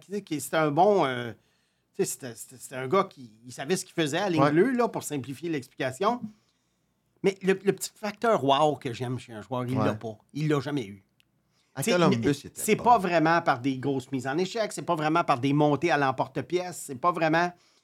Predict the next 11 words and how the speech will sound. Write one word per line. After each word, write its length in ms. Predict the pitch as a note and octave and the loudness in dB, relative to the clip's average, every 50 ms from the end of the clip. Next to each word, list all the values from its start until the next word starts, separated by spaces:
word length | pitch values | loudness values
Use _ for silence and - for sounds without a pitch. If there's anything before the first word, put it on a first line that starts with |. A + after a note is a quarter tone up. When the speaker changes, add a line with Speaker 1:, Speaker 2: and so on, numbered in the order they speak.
| _ _ _ _ _ _ - | _ _ _ _ _ _ 0
Speaker 1:
par, 240 | - D#3 D#3 D#3 D3+ C#3 | 2 4 4 4 2 0
euh, 140 | D3+ C3+ C3 | -4 -4 0
des, 220 | C3 D3 C#3+ B2+ | 0 0 0 2
des 180 | C3 C#3+ C#3 C3 | 0 0 0 2
passes 320 | - D#3+ F3 F3+ - - | 2 2 2 2 0 -2
savantes. 680 | - E3 C3 B2+ D3 D#3+ F3 F#3+ G3 G3+ F#3+ G3 - _ _ _ _ _ _ _ _ _ | -6 -6 -2 2 4 4 6 4 4 2 0 -6 -10 _ _ _ _ _ _ _ _ _
C'était 400 | - - - G#3+ G#3 G#3+ A3 G3+ | -8 -4 -4 -2 0 0 -2 -2
juste 260 | G3+ C#4+ G4 - - | -2 -6 -6 -4 -2
un 180 | F3 E3 D#3 C#3+ | -2 -2 -2 0
genre 320 | B2 E3+ G3 A#3 A#3+ G#3+ | 0 2 2 2 2 2
de 300 | D3+ C3+ C#3+ C#3+ D#3 E3+ | 2 2 0 2 0 0